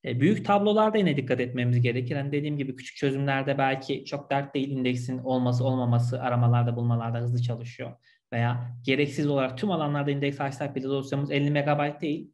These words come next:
elli beş, altmış megabayt olur, yüz megabayt olur ama yine yönetilebilir ölçeklerde. E, ama büyük tablolarda buna dikkat edin. Büyük tablodan kastım ne?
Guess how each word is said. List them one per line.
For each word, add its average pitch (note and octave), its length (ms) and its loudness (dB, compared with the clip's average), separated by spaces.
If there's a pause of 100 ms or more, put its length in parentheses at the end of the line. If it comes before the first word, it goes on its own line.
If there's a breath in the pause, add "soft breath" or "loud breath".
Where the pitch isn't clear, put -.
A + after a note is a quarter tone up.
(140)
elli C#3+ 240 2
beş, C#3 180 -2 (200)
altmış C#3 320 -4
megabayt A#2 420 0
olur, F3+ 100 -2
yüz E3 180 0
megabayt A#2 460 0
olur A3 140 -4
ama D#3 140 -2
yine D3 360 -2 (260)
yönetilebilir C3 720 -2
ölçeklerde. A#2+ 840 -2 (380 loud breath)
E, C#3 280 -6
ama E3+ 240 0
büyük F#3 220 2
tablolarda E3+ 420 0
buna F#3 160 4
dikkat F3 240 -4
edin. F#3 220 0
Büyük F#3+ 200 -2
tablodan G3 400 -2
kastım G3 440 -2
ne? G3+ 280 -4